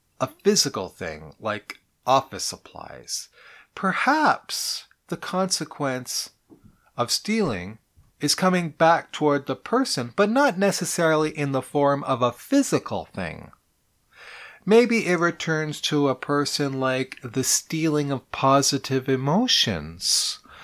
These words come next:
Maybe there's a lot of failed job interviews. Maybe there's a lack of promotions. Perhaps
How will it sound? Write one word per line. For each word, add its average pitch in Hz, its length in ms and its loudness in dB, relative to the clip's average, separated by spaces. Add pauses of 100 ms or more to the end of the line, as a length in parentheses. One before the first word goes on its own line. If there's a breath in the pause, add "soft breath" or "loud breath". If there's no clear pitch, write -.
(440 loud breath)
Maybe 185 420 4
there's 170 440 4
a 165 80 2
lot 156 240 6
of 151 140 -2
failed 156 420 2
job 254 360 4
interviews. 92 960 -8
Maybe 180 600 -4
there's 147 640 0
a 135 60 -2
lack 139 400 2
of 127 140 -6
promotions. 139 1300 -4
Perhaps 175 760 2